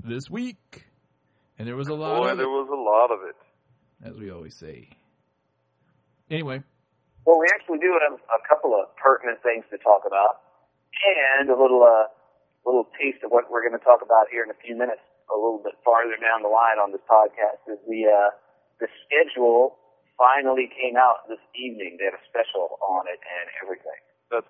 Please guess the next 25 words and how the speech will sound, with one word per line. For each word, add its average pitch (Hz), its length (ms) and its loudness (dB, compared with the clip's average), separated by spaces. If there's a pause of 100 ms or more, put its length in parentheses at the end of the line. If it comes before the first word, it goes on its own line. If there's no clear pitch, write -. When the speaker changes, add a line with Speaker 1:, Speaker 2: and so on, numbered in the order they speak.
Speaker 2:
called 95 220 -6 (320)
schedule. - 460 -12 (640)
Speaker 1:
Yeah. 95 240 -12 (580)
Speaker 3:
The, 107 120 -6 (180)
the 117 100 -10 (100)
schedule. 101 600 0 (240)
Speaker 2:
Schedule. - 320 -18 (800)
Speaker 1:
And 143 320 -10
like 147 220 -10
we 143 80 -10
do 143 100 -8
Speaker 3:
Schedule 139 180 2
Speaker 1:
every 117 240 -6
Speaker 3:
has 98 100 -4
Speaker 1:
year. 107 160 -8
Speaker 3:
been 98 100 -10
released. 98 340 -10 (300)
Speaker 2:
For 131 160 0
our 117 160 -2
friends 127 260 -10
across 110 340 -2
the - 60 -20
pond 107 340 -6
over 95 160 -12
there. 90 220 -10